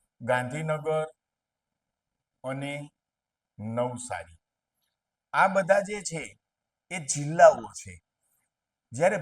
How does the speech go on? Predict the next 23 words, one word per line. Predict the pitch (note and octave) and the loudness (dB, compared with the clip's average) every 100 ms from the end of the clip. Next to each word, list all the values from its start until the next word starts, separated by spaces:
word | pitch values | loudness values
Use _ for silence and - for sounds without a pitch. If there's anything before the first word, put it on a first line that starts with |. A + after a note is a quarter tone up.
| A2 | -4
ભુજ | C3+ F#3+ G3+ A3 - | -2 0 -2 -4 -4
છે | G#3+ G3+ - - | -4 -6 -10 -12
એ | F#3 C3 | -10 -6
જિલ્લાનું | D3 E3 G#3 G#3+ G3+ | -4 6 6 6 -2
નામ | F#3 F3+ - | -4 -4 -8
છે, | C3 F#2 _ _ | -12 -14 _ _
પણ | F3+ F3 G3 | -6 -6 -6
એ | |
શહેર | - D#3+ D3 D#3 F#3 F3 | -6 -2 -2 0 -4 -4
નથી, | E3+ - G#2 F#2 _ _ _ - | -10 -12 -16 -18 _ _ _ -8
હકીકતે | C3 G3 F#3+ F3+ G3 | -8 -8 -6 -6 -6
એ | G3 - | -10 -6
કચ્છ | G#3+ G#3+ G3+ D3 | -6 -4 -8 -8
જિલ્લો | D3+ C#3+ A2+ | -8 -6 -8
ગણાય | A2+ G#2+ F#2+ | -10 -12 -18
છે. | F#2 - _ _ _ A#2+ | -20 -20 _ _ _ -2
માટે | E3 - G3+ G3+ - - E3 | 0 0 -6 -8 -14 -6 -6
ઓપ્શન | F3 - F#3+ F3 | -6 -8 -8 -8
ડી | D#3+ G#3 A2 - _ _ _ _ _ _ _ _ | -8 -8 -10 -16 _ _ _ _ _ _ _ _
ભુજ | C3+ F#3+ G3 F#3+ - | -8 -8 -8 -10 -8
છે | A#2+ G2+ G#2+ _ _ _ _ _ _ _ D#3+ | -8 -10 -16 _ _ _ _ _ _ _ -8
તે | E3 C#3 C#3+ - _ _ _ _ _ | -6 -4 -8 -14 _ _ _ _ _
અલગ | C3 D3 E3 | -10 -6 -6